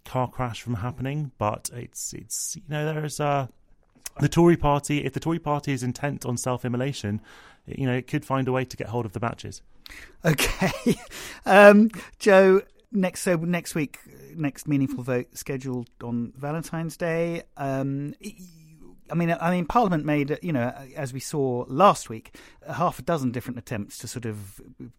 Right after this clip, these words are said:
Speaker 2: take back control of the, uh, of the process. What can we expect in that vein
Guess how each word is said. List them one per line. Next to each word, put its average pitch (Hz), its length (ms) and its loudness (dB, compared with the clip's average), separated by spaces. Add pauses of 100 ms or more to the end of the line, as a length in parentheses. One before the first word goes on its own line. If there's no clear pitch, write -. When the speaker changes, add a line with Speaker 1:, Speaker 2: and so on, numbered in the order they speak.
(100)
Speaker 2:
take - 220 -10
back - 200 -14
control 120 360 -2
of 98 100 -6
the, 120 140 -8
uh, 117 100 -6 (280)
of 107 140 -10
the - 80 -10
process. - 640 -6 (460)
What 175 240 2
can 170 160 -2
we 151 100 2
expect - 800 -8
in 123 160 -2
that 123 160 -6
vein 107 480 -4